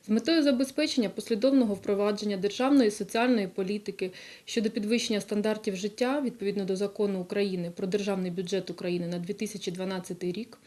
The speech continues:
з першого січня дві тисячі дванадцятого року було затверджено нові розміри соціальних стандартів. У зв'язку з цим поетапно змінюються і розміри пенсійних виплат. Так, у жовтні дві тисячі дванадцятого року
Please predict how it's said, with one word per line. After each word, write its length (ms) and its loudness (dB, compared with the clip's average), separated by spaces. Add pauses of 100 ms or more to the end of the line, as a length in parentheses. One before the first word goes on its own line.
(320)
з 60 -20
першого 380 4
січня 360 -4
дві 140 -6
тисячі 360 -4
дванадцятого 680 -2
року 400 -4 (320)
було 240 4
затверджено 680 2
нові 260 4
розміри 440 6
соціальних 600 -2
стандартів. 600 -2 (440)
У 40 -12
зв'язку 340 -2
з 80 -10
цим 260 0
поетапно 600 4
змінюються 520 6
і 60 4
розміри 360 4
пенсійних 580 -4
виплат. 340 -6 (680)
Так, 240 2
у 60 6
жовтні 360 0
дві 140 -6
тисячі 340 -2
дванадцятого 720 0
року 360 -4